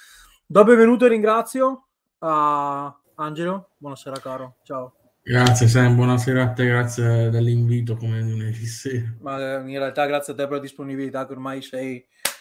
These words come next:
Speaker 1: ospite costante, in questo lu-, è il lunedì, ormai è il nostro, è il nostro giorno quando ci arrabbiamo.
Speaker 2: Eh, sì.
Speaker 1: Secon-, <laughs> grazie a te. Secondo ospite, ormai l'abbiamo visto anche settimana scorsa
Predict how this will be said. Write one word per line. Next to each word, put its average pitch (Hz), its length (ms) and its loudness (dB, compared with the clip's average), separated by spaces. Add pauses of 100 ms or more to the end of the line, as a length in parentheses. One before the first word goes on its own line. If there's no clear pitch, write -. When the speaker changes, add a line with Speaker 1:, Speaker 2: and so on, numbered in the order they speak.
(160)
Speaker 1:
ospite 170 420 4
costante, 165 720 4
in 143 100 -12
questo 151 280 -2
lu-, 147 160 -2
è 139 80 0
il 143 140 0
lunedì, 151 580 -4 (380)
ormai 135 220 -2
è - 20 0
il 139 60 -2
nostro, 143 360 0
è 135 60 2
il 135 40 -6
nostro 151 300 -2
giorno 143 300 -2
quando 139 200 -4
ci 143 140 -6
arrabbiamo. 135 640 -4 (1040)
Speaker 2:
Eh, 120 220 -6
sì. 117 260 -12
Speaker 1:
Secon-, 202 480 0 (200)
<laughs> 127 360 -12
grazie 120 320 -8
a 110 60 -10
te. 110 160 -16 (600)
Secondo 226 360 6
ospite, 285 580 4 (200)
ormai 165 240 -2
l'abbiamo 180 260 2
visto 170 520 -2
anche 147 760 -2
settimana 156 360 -6
scorsa 220 640 0